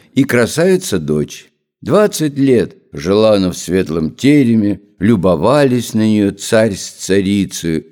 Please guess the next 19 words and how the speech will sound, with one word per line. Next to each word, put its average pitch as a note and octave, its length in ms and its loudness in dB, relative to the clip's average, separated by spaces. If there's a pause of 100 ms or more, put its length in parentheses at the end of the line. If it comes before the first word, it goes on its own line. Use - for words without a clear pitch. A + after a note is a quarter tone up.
еще F2 320 -6
мамушки F2+ 640 -2
и C#2 80 -8
сыны, D#2 460 -6
и C2+ 40 -6
девушки. F#2+ 840 -4 (220)
Но A2+ 220 2
никто A#2+ 640 2
из F#2+ 220 0
князей F2 840 -2
и F#2 240 -4
богатырей G#2 1120 0
не B2+ 160 2
видал D3+ 400 0
ее A#2+ 260 -2
лица. A#2 560 -4 (400)
А F2 100 -6
царевна F2 560 0
краса A#2+ 580 -8